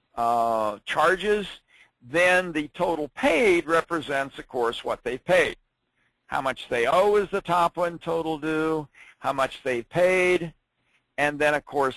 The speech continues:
the balance. And the point is, you generally don't leave the registration screen until the charges are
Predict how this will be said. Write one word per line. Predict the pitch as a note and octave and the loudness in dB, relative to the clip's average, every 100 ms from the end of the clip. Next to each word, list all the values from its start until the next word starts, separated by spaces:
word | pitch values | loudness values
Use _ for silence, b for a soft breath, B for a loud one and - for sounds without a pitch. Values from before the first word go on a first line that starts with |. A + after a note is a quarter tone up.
| - | -6
the | C3 | -4
balance. | A#2+ F#3+ E3+ A#2+ - - - | 2 2 2 0 -10 -20 -12
And | B2+ B2+ | -8 -8
the | B2+ | -10
point | - F3+ F#3+ F3+ | -6 -4 -2 -2
is, | D3+ D3 C#3+ C#3 - b b b - | 0 0 -2 -6 -14 b b b -12
you | C3+ | -12
generally | A#2+ E3 F3+ G3 G3 G3 E3+ | -6 -2 -2 -2 -2 -4 0
don't | D#3 F#3 G3 D3+ | 2 2 0 -2
leave | E3+ E3+ E3+ C3+ | -2 -2 -6 -4
the | C3+ | 0
registration | B2+ A#2+ A#2 - A#3+ D#4 - E3+ C#3+ | 0 0 -8 -2 0 0 -4 -8 -10
screen | - C3+ C3 B2+ C3 B2+ | -8 -2 -2 -2 -4 -6
until | C#3+ C3 - E3 D#3 | -8 -8 -4 0 0
the | C3 | -2
charges | - - E3 D#3+ D3+ D#3 - | -6 -2 0 0 -2 -6 -6
are | - B2+ C#3+ C3+ B2 | -2 2 2 2 -2